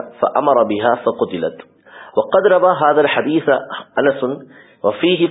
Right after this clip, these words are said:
قَالَتْ: "أَرَدْتُ قَتْلَكَ"، فَقَالَ: "مَا كَانَ اللَّهُ لِيُسَلِّطَكِ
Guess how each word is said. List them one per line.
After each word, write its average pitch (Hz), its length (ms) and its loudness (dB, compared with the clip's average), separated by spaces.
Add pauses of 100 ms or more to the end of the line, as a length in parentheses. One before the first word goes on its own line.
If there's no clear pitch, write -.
قَالَتْ: 156 340 2 (220)
"أَرَدْتُ 151 320 -2 (100)
قَتْلَكَ"، 123 380 0 (640)
فَقَالَ: 139 460 2 (220)
"مَا 135 280 0
كَانَ 135 280 2
اللَّهُ 127 460 0
لِيُسَلِّطَكِ 135 920 -2